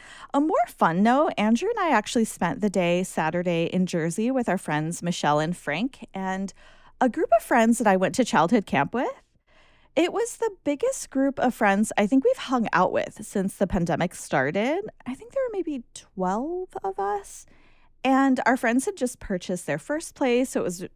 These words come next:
just a really fun catch-up and a housewarming and just a hang that felt so different from how we've spent, like, the entire last year plus. Okay, so I don't know if you guys watch Hot Ones,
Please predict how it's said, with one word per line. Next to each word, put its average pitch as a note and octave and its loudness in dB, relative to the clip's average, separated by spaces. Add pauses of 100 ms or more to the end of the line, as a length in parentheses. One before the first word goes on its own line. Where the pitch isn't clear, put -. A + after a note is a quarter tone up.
just - -12
a B3+ -2
really G#4+ -2
fun B3 0
catch-up G3+ 0
and E3+ -2 (300)
a F3+ -2
housewarming B3 2 (500)
and C4+ 4
just B4 0
a C#5+ -4
hang A3+ 0
that - 0
felt - 0
so F#3+ 0
different F#3 -2
from E3+ 0 (280)
how - 0 (120)
we've C#5+ -8
spent, F3 4
like, D#3 2
the E3+ 4
entire E3 2
last D#3 4
year D3+ 2
plus. F3+ 0 (1300)
Okay, G#3 4
so - 0
I - 6
don't D4+ 2
know B4+ -2
if C5+ -2
you C5+ 0
guys E4+ 4
watch F#3+ 4
Hot - 4
Ones, D3 2